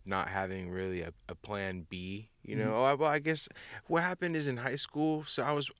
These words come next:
Speaker 1: I was doing really well in sports in high school. I've always played music since I was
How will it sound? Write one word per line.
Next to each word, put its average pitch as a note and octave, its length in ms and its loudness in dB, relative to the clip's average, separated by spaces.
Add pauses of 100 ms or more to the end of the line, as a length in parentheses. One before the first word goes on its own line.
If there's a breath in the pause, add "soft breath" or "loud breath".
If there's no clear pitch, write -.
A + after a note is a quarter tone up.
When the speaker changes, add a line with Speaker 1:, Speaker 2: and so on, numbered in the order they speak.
Speaker 1:
I A#2 80 0
was C3 200 0
doing D#3+ 200 0
really C3+ 200 4
well G#2+ 240 4
in F#2 80 -2
sports F#2+ 420 0
in F2+ 80 -6
high F2+ 180 -2
school. F#2 180 -2
I've A#2 80 -2
always C#3+ 180 6
played A2+ 220 4
music G2+ 360 -2
since G2 220 -4
I F#2 80 0
was F2 240 -4